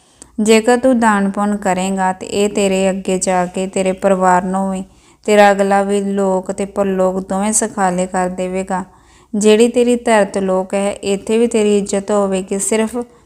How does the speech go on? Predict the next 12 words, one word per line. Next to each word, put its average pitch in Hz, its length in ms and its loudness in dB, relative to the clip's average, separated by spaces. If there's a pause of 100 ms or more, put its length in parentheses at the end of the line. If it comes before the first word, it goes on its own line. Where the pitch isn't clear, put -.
(180)
ਜਦੋਂ 220 420 4
ਤੂੰ 233 180 -2
ਸਰੀਰ 196 380 -2
ਤੇਰਾ 196 340 0
ਜਵਾਨ 190 480 -2
ਤੇ 196 160 -4
ਜਦੋਂ 196 300 0
ਤੂੰ 202 160 -6
ਕੁਝ 196 280 -4
ਕਰਨ 202 500 0
ਜੋਗਾ 185 420 -2
ਹੋਵੇਂ। 190 320 -4